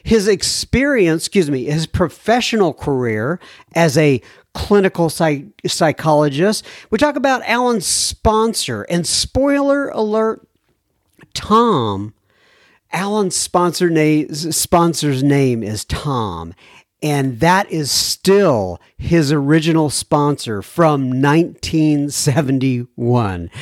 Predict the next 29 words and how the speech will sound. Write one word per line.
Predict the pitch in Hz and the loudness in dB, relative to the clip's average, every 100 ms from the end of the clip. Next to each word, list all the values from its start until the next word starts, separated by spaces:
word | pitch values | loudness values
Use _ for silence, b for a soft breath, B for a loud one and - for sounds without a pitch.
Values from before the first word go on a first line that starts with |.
| B B | B B
Now, | 139 147 | 0 2
how | 165 190 | 4 4
many | 208 202 | 4 2
people | - 190 170 | 2 0 0
can | 151 131 | -2 0
say | 170 151 | 0 2
they | 147 | 2
have | 143 127 | 2 0
a | |
sponsor | 123 - 151 151 131 131 | -2 -2 0 0 0 -4
<laughs> | 104 | -6
for | - 143 | -6 -4
the | 143 | -2
last | 139 131 - - - | 0 -2 -4 -12 -10
fifty | - 160 - - 151 139 131 | -2 -2 -2 -8 -4 -4 -4
plus | - - 139 127 - - - | -8 -4 -2 0 -2 -8 -10
years? | 120 123 117 104 101 - 120 B B B B B | -6 -2 -2 -4 -8 -14 -16 B B B B B
Uh, | 180 180 | 0 2
we | 190 | 2
talk | 214 185 | 2 2
about | 185 185 | 2 2
what | 165 196 | 4 2
it | 202 | 4
means | 190 196 185 | 4 4 2
to | 170 | 0
grow | 147 180 180 180 | 4 4 6 4
along | 160 147 123 | 4 2 -2
spiritual | - 151 175 190 240 240 | -2 2 2 2 0 0
lines. | 240 254 269 294 277 | 0 0 -2 -4 -4